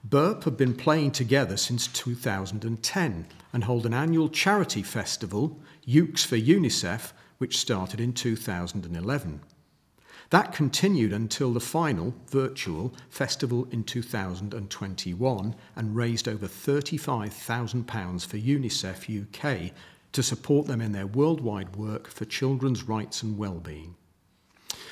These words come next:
In two thousand and twenty-two, burp held the first U for U Big Busks and raised over seven thousand seven hundred pounds for the Ukraine appeal.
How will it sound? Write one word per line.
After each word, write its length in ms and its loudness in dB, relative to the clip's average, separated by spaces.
In 120 4
two 160 4
thousand 300 4
and 100 4
twenty-two, 880 4
burp 320 4
held 300 0
the 80 0
first 480 0
U 260 4
for 200 0
U 280 8
Big 480 -2
Busks 580 -2
and 200 0
raised 380 2
over 160 -2
seven 360 2
thousand 440 0
seven 280 0
hundred 340 -4
pounds 360 -6
for 120 -8
the 100 -4
Ukraine 560 -2
appeal. 460 -10